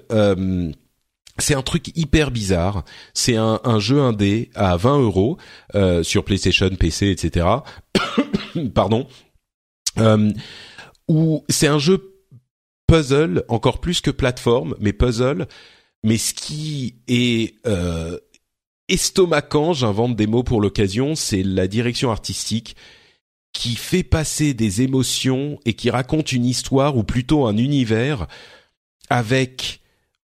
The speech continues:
rien, avec, euh, des cou-, des, des, des dégradés de gris,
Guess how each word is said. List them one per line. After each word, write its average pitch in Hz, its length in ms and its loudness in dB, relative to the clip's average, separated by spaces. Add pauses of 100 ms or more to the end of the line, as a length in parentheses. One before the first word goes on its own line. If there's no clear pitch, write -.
(120)
rien, 139 640 0
avec, 127 540 0
euh, 110 420 4
des 113 220 -2
cou-, - 300 -14
des, 120 180 2
des, 117 200 0
des 113 200 -2
dégradés 151 580 0
de 123 160 2
gris, 104 440 0